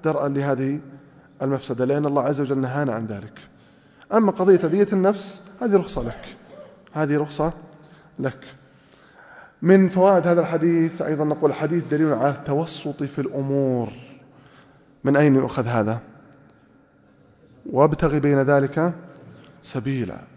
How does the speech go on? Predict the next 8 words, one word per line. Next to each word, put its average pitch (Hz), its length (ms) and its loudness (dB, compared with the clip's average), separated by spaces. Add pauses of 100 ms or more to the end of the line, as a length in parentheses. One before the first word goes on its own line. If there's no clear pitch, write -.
(480)
أي 143 200 2
أنك 151 280 -2
لا 139 220 0
ترفع 165 520 -4 (680)
صوتك 160 460 -2
بالقراءة، 147 800 -2 (1400)
ل-، 147 540 0
لأن 160 260 2